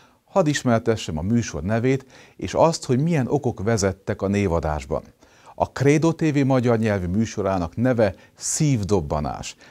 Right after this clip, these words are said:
Nem szívdobbanások, hanem így egyes számban, szívdobbanás. Maga, amit jelent ez a megnevezés, személyes élmény,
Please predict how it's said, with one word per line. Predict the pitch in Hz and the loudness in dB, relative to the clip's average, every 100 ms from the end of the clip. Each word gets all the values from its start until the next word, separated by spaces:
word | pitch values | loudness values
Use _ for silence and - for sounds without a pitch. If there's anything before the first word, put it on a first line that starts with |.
| - - | -20 -4
Nem | 107 160 | 2 2
szívdobbanások, | 131 - 131 113 117 110 104 104 120 - 160 | 2 4 4 4 2 4 4 4 2 -2 -6
hanem | - 156 151 147 | -2 -2 0 -2
így | 170 156 - | -2 -2 -2
egyes | 156 135 104 92 | -4 -2 -2 -4
számban, | - - 87 82 78 76 | -4 -2 -2 -2 -4 -6
szívdobbanás. | 73 - - 147 98 92 92 78 78 65 - - _ - - _ | -4 -4 -2 0 0 0 0 -2 -4 -6 -10 -16 _ -20 -20 _
Maga, | 90 101 107 104 | 0 4 6 6
amit | 113 107 - | 4 4 4
jelent | 101 110 120 | 4 6 4
ez | 101 87 | 2 2
a | |
megnevezés, | 85 92 92 101 104 101 135 147 - - | 2 0 0 -2 -2 0 -2 -2 -8 -20
személyes | - - - 113 110 117 117 | -8 -2 4 4 6 4 4
élmény, | - 120 123 131 139 143 | 0 0 2 2 0 -2